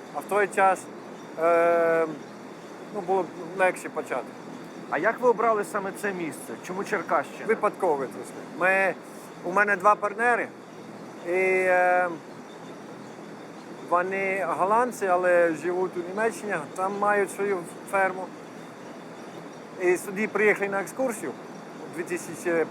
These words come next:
Speaker 1: першому році, мені здається, так. А після екскурсії їм так цікавилось, і сказали екскурсовод:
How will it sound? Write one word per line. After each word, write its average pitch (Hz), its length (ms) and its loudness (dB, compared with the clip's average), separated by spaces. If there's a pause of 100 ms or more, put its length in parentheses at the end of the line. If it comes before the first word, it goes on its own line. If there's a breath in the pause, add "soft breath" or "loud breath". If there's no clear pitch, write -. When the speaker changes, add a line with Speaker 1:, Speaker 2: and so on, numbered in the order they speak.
Speaker 1:
першому 180 460 2
році, 226 260 2
мені 147 260 -8
здається, 131 260 -4 (160)
так. 131 180 0 (680)
А 170 100 6
після 214 400 0
екскурсії 202 440 0
їм 185 140 -2
так 208 240 4
цікавилось, 196 560 2 (580)
і 156 40 -4
сказали 185 460 2
екскурсовод: 185 720 -2